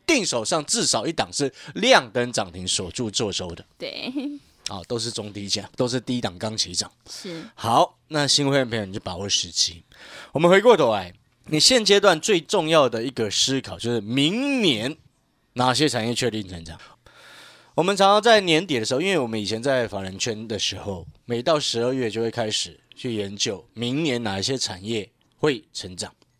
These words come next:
Speaker 1: 你知道最保险的方式是什么吗？明年这些各个主要的先进国家，明年最主要在发展什么？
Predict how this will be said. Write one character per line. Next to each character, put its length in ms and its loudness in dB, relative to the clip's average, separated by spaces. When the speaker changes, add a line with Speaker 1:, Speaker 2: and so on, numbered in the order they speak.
Speaker 1:
你 100 -6
知 60 0
道 80 8
最 160 2
保 260 4
险 220 2
的 60 -10
方 180 0
式 160 -4
是 140 -2
什 120 -4
么 140 -16
吗？ 180 -12
明 440 -2
年 260 -2
这 140 -2
些 260 0
各 300 4
个 300 -4
主 300 -6
要 260 2
的 160 -10
先 320 -2
进 220 -2
国 200 -8
家， 360 -6
明 260 -4
年 220 -2
最 220 -4
主 180 -14
要 140 -4
在 100 -4
发 220 -8
展 160 -12
什 200 -6
么？ 80 -20